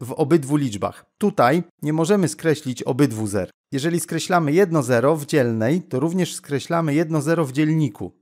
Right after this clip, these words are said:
Inna sprawa, o której musimy pamiętać, pierwsza jest taka, że skreślamy tę samą liczbę zer, druga jest taka, że te skreślane zera muszą występować na końcu po prawej stronie każdej z liczb. Gdybyśmy mieli na przykład takie dzielenie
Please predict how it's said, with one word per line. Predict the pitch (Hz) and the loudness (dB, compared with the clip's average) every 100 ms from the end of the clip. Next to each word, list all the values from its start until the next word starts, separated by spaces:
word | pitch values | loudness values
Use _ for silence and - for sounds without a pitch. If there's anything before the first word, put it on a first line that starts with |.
| - | -6
Inna | 190 196 160 | -2 2 0
sprawa, | - 143 127 151 | 0 -2 2 2
o | 170 | 0
której | - 160 | -2 -2
musimy | 160 - 160 156 | -2 -2 -2 0
pamiętać, | 147 135 101 131 143 - _ | 0 -2 0 0 0 -4 _
pierwsza | 147 147 135 | -4 -2 -2
jest | 120 - | -2 -4
taka, | 147 123 | -4 -2
że | 131 | -4
skreślamy | 139 - 110 151 135 107 | -6 -6 -6 -4 -2 -2
tę | 156 | -4
samą | 151 143 131 | -4 -4 -4
liczbę | 131 117 110 | -6 -2 -2
zer, | 104 107 160 - _ | 2 0 0 -6 _
druga | 110 151 214 143 120 | -2 2 4 4 2
jest | 117 - - | 0 -6 -4
taka, | 123 - 139 160 | -2 0 0 -2
że | 120 127 | -4 -6
te | 123 196 | 0 -2
skreślane | 208 - 147 - 165 151 | -2 -6 -8 -2 -2 -2
zera | 123 117 127 165 | 0 0 0 0
muszą | 151 - 139 | -4 -4 -4
występować | 139 - 143 165 160 156 - | -4 -6 -2 0 0 -4 -8
na | 139 135 | -6 -2
końcu | - 175 143 165 | 0 0 0 -2
po | 156 151 | -2 -2
prawej | 156 147 | 0 0
stronie | 139 - 113 98 90 - | -2 -2 -2 -2 -6 -6
każdej | 127 113 113 107 | -4 -2 -2 -2
z | 101 | -4
liczb. | 92 - - _ 127 | -8 -10 -20 _ -10
Gdybyśmy | 120 143 180 - 151 | -4 0 0 0 -2
mieli | 151 170 151 135 | 2 2 2 0
na | 123 | -2
przykład | - 170 127 107 - | -6 -4 -2 -4 -4
takie | - 175 - 127 | -2 0 0 -2
dzielenie | 135 120 110 104 92 | 0 0 0 -2 -6